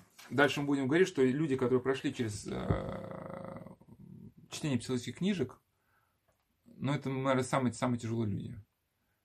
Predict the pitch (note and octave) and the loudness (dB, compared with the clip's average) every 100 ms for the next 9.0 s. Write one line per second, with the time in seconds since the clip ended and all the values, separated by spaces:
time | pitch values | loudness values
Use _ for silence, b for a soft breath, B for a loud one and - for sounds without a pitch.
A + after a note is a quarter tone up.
0 | _ _ - - B2 A#2+ - A#2 A2+ B2 | _ _ -8 0 0 0 2 2 2 0
1 | C3 C#3 C3+ A2 D3+ F#3 C3 A2+ D3 A#2+ | 0 4 4 4 2 2 4 2 2 -2
2 | - A2 C3+ B2+ A#2+ G#2+ B2 - A#2 B2 | -6 -4 -2 -2 -4 -6 -6 0 2 2
3 | F#3+ - A2 F#2+ - - - - C3 F3 | 0 0 -2 -2 -6 -18 -20 -2 0 2
4 | F3 G#2+ A#2+ B2 A#2+ G#2+ G#2+ G#2 - - | 0 -4 -4 -2 -2 -2 -2 -2 -6 -14
5 | _ b b b b b b b _ - | _ b b b b b b b _ -4
6 | - C3+ D3+ - D3+ C3+ C3+ C#3 B2 A#2+ | 0 2 2 0 -4 -2 0 2 2 0
7 | C3 D3+ A#3 - - _ _ _ _ _ | 0 2 2 0 -10 _ _ _ _ _
8 | _ _ _ _ _ - A2 G#2+ F2+ - | _ _ _ _ _ 0 4 4 2 -4